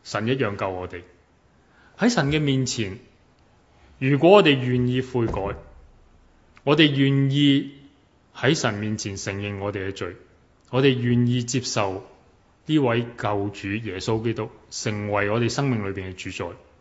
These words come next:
佢就能夠承擔起我哋以往所有曾經犯過、現今、現在依然犯緊，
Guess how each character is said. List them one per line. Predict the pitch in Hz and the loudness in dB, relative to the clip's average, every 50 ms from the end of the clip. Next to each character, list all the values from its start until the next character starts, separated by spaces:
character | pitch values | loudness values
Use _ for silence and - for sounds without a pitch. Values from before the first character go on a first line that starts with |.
| _ _ _ _ _ _ _ _ _ _ _ _ - | _ _ _ _ _ _ _ _ _ _ _ _ -12
佢 | - - 117 120 | -4 -2 -2 0
就 | 120 120 110 104 | 0 0 0 0
能 | 95 90 92 98 | -2 -6 -8 -6
夠 | 120 113 107 107 110 110 - - - - - - _ _ _ - | -4 -2 -2 -2 -4 -6 -10 -16 -20 -20 -20 -20 _ _ _ -16
承 | - - 110 98 101 98 | -10 -10 -8 -8 -4 -2
擔 | 127 127 131 123 | 0 0 0 2
起 | 123 123 135 | 0 0 0
我 | 139 110 104 113 110 | -2 -2 -4 -2 -2
哋 | 107 104 110 120 - - - - - _ _ _ _ _ | -2 -4 -6 -6 -10 -16 -20 -20 -20 _ _ _ _ _
以 | - 117 117 127 147 | -10 -6 -2 2 2
往 | 147 135 127 120 120 127 131 143 - - - - _ _ - | 2 4 4 2 2 0 -2 -6 -10 -16 -20 -20 _ _ -20
所 | - - - 113 107 120 147 165 170 | -12 -6 -4 -2 0 4 6 6 8
有 | 160 139 120 123 123 | 8 6 4 4 2
曾 | - - 101 98 101 | -2 -4 -8 -6 -4
經 | 120 143 143 | -4 -4 -2
犯 | 120 117 98 95 | -2 -4 -4 -6
過、 | 92 - 98 95 - - - - - - _ _ _ _ _ _ - | -6 -8 -10 -10 -12 -18 -20 -20 -20 -20 _ _ _ _ _ _ -4
現 | 156 156 160 156 160 170 160 | 0 2 4 4 4 4 4
今、 | 190 202 190 196 196 196 196 - - - - - | 6 6 6 6 4 0 -4 -8 -14 -18 -14 -6
現 | - 139 143 147 143 143 143 131 | -2 0 2 2 4 2 2 4
在 | - 147 135 135 | 6 6 8 8
依 | 135 131 135 151 180 180 185 160 127 | 6 4 2 0 0 0 0 0 0
然 | 117 101 98 | -2 -2 -4
犯 | 98 - 113 101 104 107 | -4 -2 -2 -2 -2 -2
緊， | 104 104 107 123 | -2 -2 -2 -4